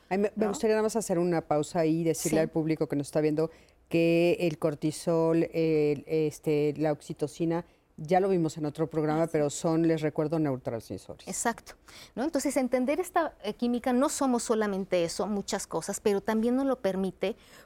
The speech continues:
Speaker 2: ¿Por qué? Porque de ahí surgen las técnicas que les decía hace rato de las herramientas de tiempo real.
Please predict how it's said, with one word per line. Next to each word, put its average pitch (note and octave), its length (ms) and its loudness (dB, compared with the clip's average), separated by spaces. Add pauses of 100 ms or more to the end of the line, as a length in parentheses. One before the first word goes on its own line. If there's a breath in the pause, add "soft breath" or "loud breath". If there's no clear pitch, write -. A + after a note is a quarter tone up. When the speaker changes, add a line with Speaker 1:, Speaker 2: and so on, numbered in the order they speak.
Speaker 2:
¿Por C#4 180 4
qué? F4+ 120 0
Porque A#3 320 0
de G#3+ 80 2
ahí A#3 160 2
surgen B3 440 -2
las G3+ 200 -2
técnicas G#3 460 -2
que G3 100 -4
les F3 100 -4
decía F3 240 -2
hace F#3 160 -4
rato F3+ 300 -2
de F3+ 140 0
las D#3+ 180 -4
herramientas E3+ 480 -4
de E3 100 -4
tiempo E3 320 -8
real. G#3+ 320 0